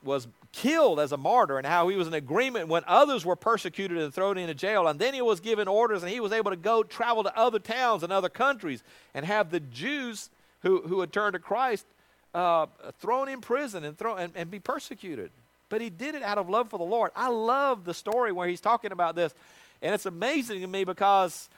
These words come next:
we think about this process with regards to salvation and how long it takes before God can actually use you once you get saved. It says that this light shined from heaven on Pa-, on Saul,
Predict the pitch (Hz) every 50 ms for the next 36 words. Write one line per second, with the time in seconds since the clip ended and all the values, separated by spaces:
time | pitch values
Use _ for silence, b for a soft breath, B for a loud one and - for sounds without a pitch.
0 | b b b b - 170 269 - 302 277 233 233 202 208 175 160 170 151 - -
1 | - 165 170 214 214 - 208 220 214 - 190 190 165 165 160 156 175 190 190 190
2 | - - 156 135 165 175 185 185 180 180 185 196 190 - 175 165 160 151 165 175
3 | 175 175 170 165 170 175 180 170 151 131 - 175 175 160 - - 147 135 160 156
4 | 139 160 165 165 151 151 156 160 165 151 - 131 127 123 135 175 202 208 185 175
5 | 202 208 214 214 - _ _ - - 175 185 175 180 170 185 170 - - 185 180
6 | 190 202 202 196 190 196 - _ _ _ _ _ _ b b b b b b b
7 | b b b b b b b _ _ - 147 - - 202 214 220 202 - 185 170
8 | 170 220 208 - 147 151 170 196 220 233 226 208 175 - - - - 196 208 214
9 | 214 220 196 214 208 196 185 202 220 220 214 202 196 185 180 175 170 156 - 185
10 | - - 165 170 175 156 - - 196 196 208 233 233 226 220 - -